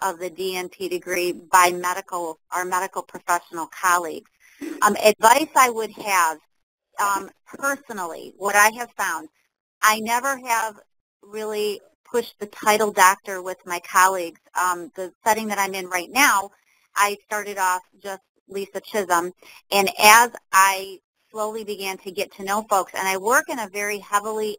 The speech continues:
academic research institution, um, an N C I certified cancer center that's surround-, surrounded by folks who are M D, P H Ds. So I very carefully tread lightly and try to be as non-threatening as possible and educated others about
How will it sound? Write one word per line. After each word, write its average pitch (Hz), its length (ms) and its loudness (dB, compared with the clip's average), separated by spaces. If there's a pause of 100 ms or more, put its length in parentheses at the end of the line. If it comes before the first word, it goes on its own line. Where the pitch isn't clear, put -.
academic 190 680 -2
research 185 720 -12 (100)
institution, 185 840 -2 (460)
um, 180 320 8
an 180 140 2
N 196 260 2
C 208 100 2
I 196 160 6
certified 190 440 0
cancer 190 360 -8
center 180 220 4
that's 180 260 -4
surround-, 196 440 6
surrounded 220 440 4
by 185 180 0 (100)
folks 190 240 -2
who 185 80 -6
are 175 60 -2
M 196 180 -4
D, 196 240 -8
P 196 180 -4
H 185 220 -4
Ds. 185 260 0 (640)
So 233 360 10
I 220 160 2
very 269 240 4
carefully 254 500 -4
tread 208 320 0
lightly 190 640 -2
and 180 220 -4
try 208 320 8
to 220 180 -6
be 196 200 -2
as 180 80 -4
non-threatening 180 680 -2
as 165 60 -12 (100)
possible 175 500 4
and 170 120 -2
educated 185 600 -2
others 175 320 4
about 170 440 8